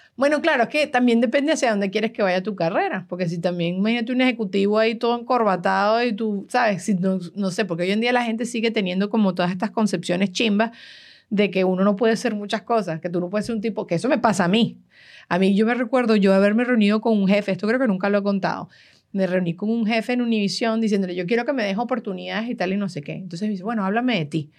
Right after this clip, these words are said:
Entonces yo le digo, "Bueno, tengo un programa en Hola, donde, "Hola yo hablaba de esta manera. Hola, sean bienvenidos todos".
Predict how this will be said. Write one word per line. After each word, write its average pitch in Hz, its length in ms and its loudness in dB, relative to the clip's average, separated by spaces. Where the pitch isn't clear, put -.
Entonces - 220 -20
yo 180 80 -12
le 220 40 -2
digo, 220 120 -2
"Bueno, 233 180 -2
tengo 202 140 -4
un 247 60 -12
programa 233 400 0
en 214 80 0
Hola, 175 360 0
donde, 151 300 0
"Hola 147 240 2
yo 165 140 2
hablaba 180 400 0
de 165 120 0
esta 143 220 -4
manera. 180 500 2
Hola, 208 280 0
sean 175 280 -2
bienvenidos 196 560 4
todos". 151 320 -6